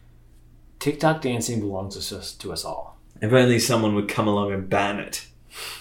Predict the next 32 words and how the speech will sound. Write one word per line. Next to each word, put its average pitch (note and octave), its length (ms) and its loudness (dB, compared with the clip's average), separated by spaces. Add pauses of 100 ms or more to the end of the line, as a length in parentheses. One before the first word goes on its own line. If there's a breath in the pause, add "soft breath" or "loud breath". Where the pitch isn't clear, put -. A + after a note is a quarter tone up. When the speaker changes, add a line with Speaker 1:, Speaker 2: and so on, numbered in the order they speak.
(880 loud breath)
Speaker 1:
So - 140 -6
now A#2+ 140 4
you're B2+ 180 6
a - 40 -4
Trump B2+ 220 -2
supporter? E3 460 0
'Cause - 160 -2
he, E3 160 8
Speaker 2:
No. C3+ 240 12
Speaker 1:
he E3+ 180 6
was E3 180 10
going D#3 180 10
to B2+ 100 8
ban D3+ 260 8
it B2 100 2
with A#2 160 4
a, A2+ 260 8
uh, G#2+ 80 6
executive A2+ 440 2
order, A2 360 2
and G2 220 -12
then G2 140 -8
he, F#2 280 -8
uh, F#2+ 180 -6
he G2+ 140 -10
allowed G2 420 -4 (120)
Speaker 2:
Those G#2+ 320 4
two A#2 140 6
things G#2+ 300 2
are F#2 340 2 (140)
not A#2 320 0
related. - 580 -2